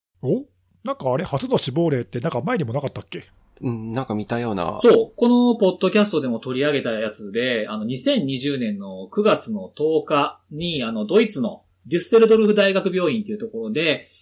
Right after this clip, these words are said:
Speaker 3: えー、まあ、救急搬送したけども受け入れられなくて、それを搬送、一時間以上かかるようなところに搬送してる最中に亡くなられた方がいたというふうな
Speaker 1: あー、
Speaker 3: ところで。
Speaker 1: そっかそっか。
Speaker 3: はい。で、あの、ドイツの警察がその後に、えっと、発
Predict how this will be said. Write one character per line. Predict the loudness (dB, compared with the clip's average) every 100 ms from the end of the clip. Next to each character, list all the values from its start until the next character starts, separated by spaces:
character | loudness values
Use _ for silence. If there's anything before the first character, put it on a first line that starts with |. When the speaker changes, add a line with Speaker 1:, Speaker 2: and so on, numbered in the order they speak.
| _
Speaker 3:
え | -4 -2 -2 -4 -8 -12 -10 -4
ー、 |
ま |
あ、 | 0
救 | 2 4
急 | 2
搬 | 2 2
送 | 2 0 0
し | -2
た | -4
け | -2
ど | -6
も | -6 -8
受 | -4
け |
入 | -2 0
れ |
ら | 0
れ | 2
な | 0
く | 0
て、 | -4
そ | -2
れ | 0
を | 0
搬 | 0 0
送、 | 2 2 0
一 | -2 -6
時 | -4
間 | -2 -2 -4 -8
以 | -2
上 | -2
か | -2
か | -2
る |
よ | -2
う |
な |
と | -2
こ | -6
ろ |
に | -6
搬 | -2 -2
送 | 0 -2
し | 0
て | 0
る | 0
最 | 0 0 0
中 | -4 -4
に | -2
亡 | -4
く | -4
な | -2
ら | -2
れ |
た | -2
方 | -6 -6
が | -6
い | -6
た | -8
と | -8
い | -10 -10
う |
ふ | -8
う |
な | -8 -10 _ -6
Speaker 1:
あ | -2 0 0
ー、 | 4
Speaker 3:
と |
こ | 4
ろ | 6
で。 | 2
Speaker 1:
そ |
っ | 2
か | -4
そ |
っ | -10
か。 | _ _ -4
Speaker 3:
は | -4
い。 | -6 _ _ _ _
で、 | -4 -4 -4 -8
あ | -4
の、 | -2 0
ド | 2
イ | 2
ツ | 0 -4
の | -4
警 | -2 -2
察 | -4 -8 -6 -4
が | -4
そ | -4
の | -4 -2
後 | -2 -2 0
に、 | 0 0 -2 -4
え |
っ |
と、 | -8 -6
発 | -6